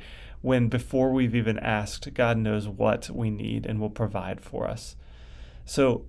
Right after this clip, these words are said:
uh, I think I'm just preaching to myself today. Hope you enjoyed <laughs> listening to me preach to myself. But, uh, let me encourage you,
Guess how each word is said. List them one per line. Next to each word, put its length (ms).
uh, 320
I 100
think 200
I'm 80
just 160
preaching 300
to 60
myself 440
today. 340
Hope 320
you 80
enjoyed 460
<laughs> 160
listening 480
to 80
me 100
preach 340
to 80
myself. 600
But, 260
uh, 240
let 240
me 140
encourage 520
you, 220